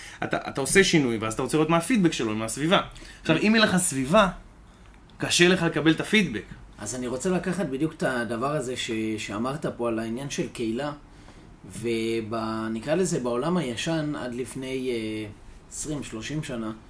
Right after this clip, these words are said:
Speaker 2: אה, בני אדם לאורך כל ההיסטוריה חיו בקהילות, כל הזמן. אה, אם זה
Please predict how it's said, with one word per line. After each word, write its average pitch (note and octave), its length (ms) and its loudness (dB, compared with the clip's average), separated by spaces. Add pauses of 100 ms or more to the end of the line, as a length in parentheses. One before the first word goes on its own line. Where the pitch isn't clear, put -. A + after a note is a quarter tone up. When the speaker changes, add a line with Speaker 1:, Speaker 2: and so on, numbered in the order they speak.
(760)
Speaker 2:
אה, A2+ 320 -2
בני F3 280 0
אדם F3 320 2
לאורך E3+ 380 2
כל F#3+ 240 4
ההיסטוריה D#3+ 520 0
חיו D#3+ 340 2
בקהילות, C#3+ 640 -2 (760)
כל C#3+ 240 -2
הזמן. D#3 400 -2 (640)
אה, A2 60 -6 (840)
אם D3+ 160 0
זה D3+ 320 -2